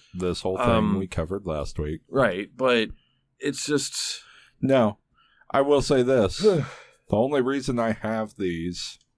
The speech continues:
Speaker 1: mortar
Speaker 2: Man.
Speaker 1: shots is because when we went to go get the kids their poultry fireworks,
Speaker 2: Mm-hmm.
Speaker 1: they
Speaker 2: You were
Speaker 1: had
Speaker 2: like,
Speaker 1: a sale.
Speaker 2: Of course they had a sale.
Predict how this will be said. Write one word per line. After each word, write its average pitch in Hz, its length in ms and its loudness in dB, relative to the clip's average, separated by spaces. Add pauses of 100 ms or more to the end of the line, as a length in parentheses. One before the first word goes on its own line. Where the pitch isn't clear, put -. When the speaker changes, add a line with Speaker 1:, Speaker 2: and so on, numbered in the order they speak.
(200)
Speaker 1:
mortar 175 280 2
Speaker 2:
Man. - 80 -2
Speaker 1:
shots - 640 -6 (680)
is - 80 -20
because 87 460 -4
when 95 200 -6
we 95 220 -6 (240)
went 104 260 -8
to - 120 -16
go 90 240 -2 (180)
get 104 200 -4
the 95 100 -10
kids 101 340 -4
their 104 180 0
poultry 87 460 -4
fireworks, 71 800 -6
Speaker 2:
Mm-hmm. 107 460 2 (1080)
Speaker 1:
they 104 120 4
Speaker 2:
You 98 60 2
were 92 60 0
Speaker 1:
had 90 160 2
Speaker 2:
like, - 20 2
Speaker 1:
a 85 60 0
sale. 78 640 -2 (340)
Speaker 2:
Of 120 140 -2
course 139 340 2
they 110 160 2
had 110 160 6
a 98 60 0
sale. 92 580 -2